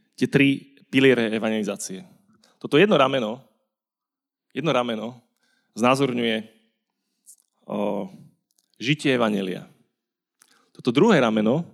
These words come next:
znázorňuje hovorenie evanjelia. A toto tretie rameno znamená, že sme v Božej ruke, že sme ním vedení. A až vtedy, keď je prach kompletný, až vtedy môže, môže, až vtedy môže byť použitý takýto prak.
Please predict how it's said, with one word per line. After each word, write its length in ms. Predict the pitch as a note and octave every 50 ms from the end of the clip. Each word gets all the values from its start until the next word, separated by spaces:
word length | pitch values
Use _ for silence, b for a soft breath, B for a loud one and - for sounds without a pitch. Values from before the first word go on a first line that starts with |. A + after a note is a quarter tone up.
| _ _ _ _ _ _ _ _ _
znázorňuje 600 | _ - A#2 B2 B2+ C3 C#3 C3+ C3+ C3 B2+ A#2+
hovorenie 520 | G#2+ A#2+ C#3+ D3 C#3 A#2+ G#2+ G2+ G2+ G2+ G2
evanjelia. 560 | G2 G#2 G2+ G2 G2 G2+ G#2+ B2 E3 G3 F3+ _ _ _ _ _ _ _ _ _
A 40 | - -
toto 160 | B2+ B2+ C3
tretie 280 | B2+ C#3+ F#3 - F#3+ D#3+
rameno 440 | B2+ A2+ G#2+ G#2+ G#2+ B2+ F3+ F#3+ - _ _
znamená, 280 | - C3 B2+ D3+ D#3 C#3+
že 120 | B2+ C3
sme 160 | B2 C3+ B2
v 80 | A#2+ A2+
Božej 240 | D3 E3+ D#3 - C3+
ruke, 240 | D3 C#3 - G2+ F#2+
že 80 | F#2 G2+
sme 160 | G#2 A#2+ B2+
ním 160 | C3+ C3+ B2+
vedení. 560 | C3 D#3 D#3 C#3+ A2 F#2+ G2+ A#2 F#3+ A#3+ - _ _ _ _ _ _ _ _ _
A 160 | _ - F#3
až 120 | F#3 - - -
vtedy, 160 | G#3 G#3 D#3+
keď 160 | - - B2 B2+
je 80 | -
prach 160 | - A#2+ A2+ -
kompletný, 680 | - C#3+ D3 C#3+ - D#3+ D3+ - - G2+ G2+ A#2+ E3+ F#3 - _ _ _ _ _ _ _ _ _
až 200 | - - - -
vtedy 360 | E3+ F#3+ C#3+ A2 G#2 B2 D#3 _ _ _ _ _ _ _ _ _ _ _ _ _ _ _
môže, 160 | A#2 B2 C3 C#3 A#2+
môže, 200 | C3 C3+ C3+ C#3+ C3 _ _ _ _ _ _
až 80 | _ -
vtedy 280 | - F3 G3 D#3+ B2 A2+
môže 200 | A2 A#2+ A#2 A#2+
byť 120 | A2 A2 -
použitý 360 | - B2 B2 A#2+ B2 A2 -
takýto 320 | - - F#2+ - - F#2 -
prak. 320 | - - - E2 - -